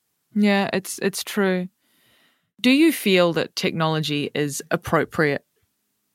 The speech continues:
for solving all forms of social problems? I wanted to,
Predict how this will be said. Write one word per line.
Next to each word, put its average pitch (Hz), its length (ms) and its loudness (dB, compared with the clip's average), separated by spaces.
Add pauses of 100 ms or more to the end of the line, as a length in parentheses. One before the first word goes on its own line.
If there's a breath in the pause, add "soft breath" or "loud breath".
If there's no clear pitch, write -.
(120)
for - 200 -2
solving 156 720 0 (200)
all 185 200 4
forms 160 420 0
of 151 60 -6
social 139 540 -2 (200)
problems? - 500 -4 (840 loud breath)
I 220 120 6
wanted 240 340 4
to, 247 380 6